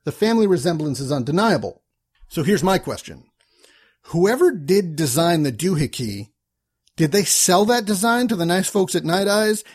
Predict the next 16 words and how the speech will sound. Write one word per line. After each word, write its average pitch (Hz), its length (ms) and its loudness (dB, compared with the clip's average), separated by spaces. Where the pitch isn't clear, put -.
and 165 160 0
then 175 360 2
go 170 240 4
on 196 340 4
to - 140 -2
work 180 280 0
on 160 160 2
the 123 300 0
big 156 220 0
one, 208 360 4
which 147 180 -4
Night 170 240 4
Eyes 165 260 4
then 139 200 -2
passed 185 360 0
on? 262 360 0